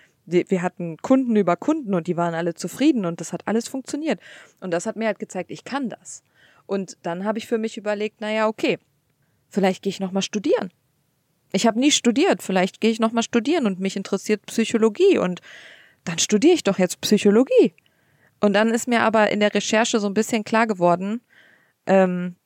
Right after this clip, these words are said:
gerade auch aus der Erfahrung, die ich mit der weiblichen Seite der Geschäftspartner gemacht habe, dass es durchaus Menschen gibt, die zu Therapeuten kommen, die sich nicht verändern wollen.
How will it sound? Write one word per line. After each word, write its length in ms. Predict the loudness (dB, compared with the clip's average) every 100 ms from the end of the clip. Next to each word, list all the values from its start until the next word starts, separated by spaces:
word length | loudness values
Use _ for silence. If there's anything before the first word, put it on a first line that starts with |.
| -12
gerade 320 | -2 2 4 4
auch 140 | 4
aus 160 | 2 0
der 120 | 2
Erfahrung, 500 | 0 2 2 2 0
die 100 | -4
ich 160 | -8 -4
mit 160 | -6 -6 _ -2
der 260 | 0 0
weiblichen 420 | 2 2 0 -4 0
Seite 280 | 0 0
der 100 | -2
Geschäftspartner 640 | -2 -2 -2 -2 0 0 0
gemacht 380 | -2 -2 -4 0
habe, 320 | 2 2 0 -4 -20 -20 -20 _
dass 260 | 2 2 0
es 180 | -6 0
durchaus 360 | 2 2 0
Menschen 340 | -2 -4 -4 0
gibt, 320 | 0 0 -2
die 300 | 2 2 0
zu 260 | -2 -4 -2
Therapeuten 600 | -2 0 2 2 2 -2
kommen, 420 | 0 0 0 -10 _ -4
die 140 | 0
sich 280 | 2 0 -2
nicht 360 | -2 -2 -2 -4
verändern 440 | -2 -2 -4 -6
wollen. 240 | -4 -4